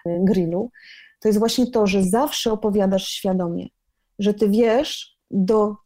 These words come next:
czego cię ta opowieść ma zaprowadzić.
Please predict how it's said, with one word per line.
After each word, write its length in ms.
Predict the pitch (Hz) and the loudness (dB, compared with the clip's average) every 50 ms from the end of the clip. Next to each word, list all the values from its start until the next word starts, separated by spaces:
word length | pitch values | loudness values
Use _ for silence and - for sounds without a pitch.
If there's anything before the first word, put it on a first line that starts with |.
| _ | _
czego 680 | - - - 247 240 208 185 190 175 185 226 285 330 - _ _ _ _ _ _ _ _ _ _ | -10 -6 -2 -2 0 0 0 -2 -2 -2 -4 -4 -8 -12 _ _ _ _ _ _ _ _ _ _
cię 320 | - - - 220 214 240 247 | -18 -6 -2 0 0 0 -2
ta 220 | 247 - 226 - | -2 -4 -4 -4
opowieść 600 | - 196 - 214 196 180 190 214 233 233 - - | -4 -4 -4 -4 -4 -2 -2 -2 -4 -4 -2 -2
ma 380 | 214 208 196 185 185 202 220 - _ _ _ _ _ _ _ _ _ _ _ | -2 -2 -2 -2 -4 -6 -8 -10 _ _ _ _ _ _ _ _ _ _ _
zaprowadzić. 1000 | 202 196 208 196 202 233 269 285 339 320 247 196 175 170 185 - - - - _ | -8 -8 -6 -4 -4 -4 -2 0 0 0 0 -2 -4 -6 -10 -12 -16 -18 -20 _